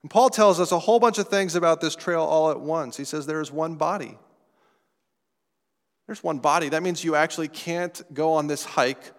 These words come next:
alone. I know some of us maybe like to go on hikes alone. Well, you can't go on this hike alone.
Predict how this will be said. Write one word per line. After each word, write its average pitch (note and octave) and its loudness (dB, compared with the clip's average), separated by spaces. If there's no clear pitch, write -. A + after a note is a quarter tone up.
alone. D3+ -6
I D3 -18
know E3 -12
some E3 -8
of C#3+ -2
us - -4
maybe C3 -12
like C#3 -2
to C#3 -10
go C3+ 0
on C3 -2
hikes C3 -6
alone. C#3 -10
Well, C3 -8
you C3+ -10
can't - -10
go B2 -2
on A2 -4
this G#2+ -10
hike G2 -12
alone. G#2 -16